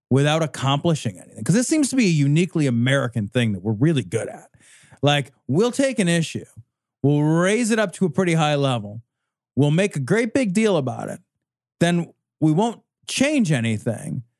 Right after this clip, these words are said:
and we'll wait for all the energy in that system to peter out.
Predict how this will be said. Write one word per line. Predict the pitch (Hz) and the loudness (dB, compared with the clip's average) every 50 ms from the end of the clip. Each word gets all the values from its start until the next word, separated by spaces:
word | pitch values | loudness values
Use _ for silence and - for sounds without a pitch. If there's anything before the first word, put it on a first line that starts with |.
| _ _ _ - | _ _ _ -2
and | - 147 165 | 0 2 2
we'll | 175 175 | 2 2
wait | 196 214 208 170 - | 2 0 0 0 -2
for | 190 165 | -2 0
all | 156 196 240 269 285 294 294 294 277 | 2 0 0 0 0 2 2 2 2
the | 262 254 247 | 2 2 2
energy | 254 254 240 214 180 147 156 147 143 | 2 2 2 0 0 0 0 0 0
in | 139 135 | 0 0
that | 139 139 139 131 - | 0 0 0 -2 -4
system | - - 202 202 - - - 120 110 | -2 -2 -2 -2 0 -2 -2 -2 -2
to | 104 | -2
peter | - - 135 190 185 165 147 139 | -4 -2 0 2 2 2 2 0
out. | 131 110 101 - - | 0 -2 -6 -14 -20